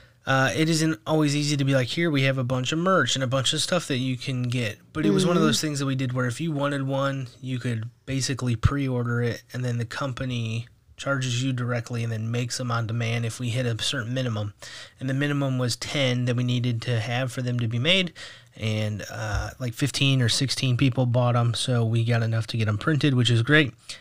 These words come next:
Speaker 1: And thank you guys for that and for the support in the show. That's one of those things where,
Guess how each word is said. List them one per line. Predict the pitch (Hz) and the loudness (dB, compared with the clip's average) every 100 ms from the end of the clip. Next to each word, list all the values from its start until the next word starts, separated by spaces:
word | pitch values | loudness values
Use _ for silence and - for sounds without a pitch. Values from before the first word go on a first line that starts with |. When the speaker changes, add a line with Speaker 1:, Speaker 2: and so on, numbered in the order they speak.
| - - | -14 -4
Speaker 1:
And | 120 | -2
thank | 113 127 131 | 0 0 2
you | 123 | 2
guys | 113 113 | 2 0
for | - | -2
that | 110 123 143 - | 0 4 2 2
and | 117 110 | -4 -4
for | - 123 120 - - - | -4 -4 -4 -8 -20 -16
the | - | -6
support | 120 - - 139 113 | -4 -2 -2 -4 -4
in | |
the | 127 | -4
show. | - 151 156 | -2 -2 0
That's | 139 139 | 0 -2
one | 151 | 0
of | 139 | 0
those | 127 - | 0 0
things | 139 127 | -2 0
where, | 127 123 123 | 2 2 0